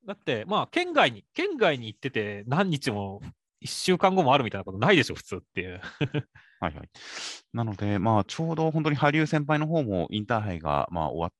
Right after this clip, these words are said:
Speaker 2: て、まあ、その時にカレンさんとのお話で、まあ、うまくできるかは分からないけれど、手探りで今やってる、試してる状態なんですよ。恋愛と部活をみたいな感じで。で、千奈先輩に関しては、今が続けばいいのにっていう感じで、まあ、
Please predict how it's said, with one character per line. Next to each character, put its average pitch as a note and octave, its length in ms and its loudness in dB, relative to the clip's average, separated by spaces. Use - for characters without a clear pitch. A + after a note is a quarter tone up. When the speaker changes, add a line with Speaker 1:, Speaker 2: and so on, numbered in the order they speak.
Speaker 2:
て、 A2 300 4
ま C3+ 60 -2
あ、 - 20 0
そ - 100 -2
の C#3+ 60 0
時 B2+ 160 -6
に F#2 100 -2
カ A2+ 120 0
レ G#2+ 80 2
ン F2+ 120 -2
さ F2 120 -4
ん D#2+ 60 -6
と C3 100 -6
の F#2 140 -2
お D#2+ 40 -6
話 E2 300 -4
で、 D#2+ 380 -2
ま F#2 160 0
あ、 D#2 60 2
う G#2+ 120 -4
ま G2 100 0
く - 80 -12
で F2 120 -4
き - 80 -6
る F#2 80 -6
か F2 120 -4
は - 100 -2
分 - 20 -12
か G#2+ 100 -6
ら G#2+ 60 -2
な G2 100 -4
い F2 40 -10
け F#2 100 -4
れ F#2 80 -2
ど、 G2+ 120 -6
手 - 120 -12
探 E2 200 -4
り D2 120 -10
で D2+ 40 -8
今 D2 440 -4
や F2 80 -4
っ - 40 -8
て - 120 -10
る、 E2+ 120 -4
試 G2+ 200 -4
し - 60 -12
て D#2+ 60 -10
る C#2+ 60 -8
状 C#2 160 -8
態 D#2 140 -6
な D#2+ 80 -4
ん C#2+ 60 -6
で - 60 -14
す - 80 -8
よ。 B2 80 -2
恋 F2+ 120 2
愛 E2 200 -2
と G2+ 220 2
部 - 80 -6
活 E2 240 -2
を A2 60 2
み F#2+ 80 0
た - 80 -2
い C#2+ 40 0
な D2 60 -2
感 C#2+ 180 -6
じ D2+ 100 -12
で。 C2+ 200 -2
で、 D#3+ 120 4
千 - 80 -6
奈 C3+ 140 6
先 B2 140 4
輩 A#2+ 140 0
に B2 60 -4
関 A#2+ 180 0
し - 60 -12
て A2+ 80 -2
は、 A#2+ 260 4
今 G#2 160 -2
が E2 80 -2
続 F2+ 200 -12
け G2 100 -2
ば F2 120 0
い E2 60 0
い - 20 -2
の D2 100 -4
に C#2+ 80 -6
っ - 80 -8
て G2 100 -4
い - 20 2
う - 40 -2
感 F#2+ 140 -2
じ G#2 140 -8
で、 A#2+ 200 4
ま D#2 260 4
あ、 - 340 -8